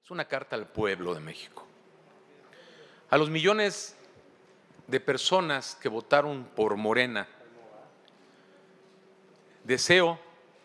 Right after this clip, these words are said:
que a quienes atraviesan por una circunstancia de extrema pobreza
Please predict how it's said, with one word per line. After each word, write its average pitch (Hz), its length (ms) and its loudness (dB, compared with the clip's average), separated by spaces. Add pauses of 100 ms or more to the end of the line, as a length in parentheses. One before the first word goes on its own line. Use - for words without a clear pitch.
(800)
que 117 120 0
a 113 80 0
quienes 113 880 -4
atraviesan 160 760 -2
por 127 120 -4
una 143 440 0 (500)
circunstancia 135 1120 -2
de 110 200 -8
extrema 139 680 -6
pobreza 113 680 -4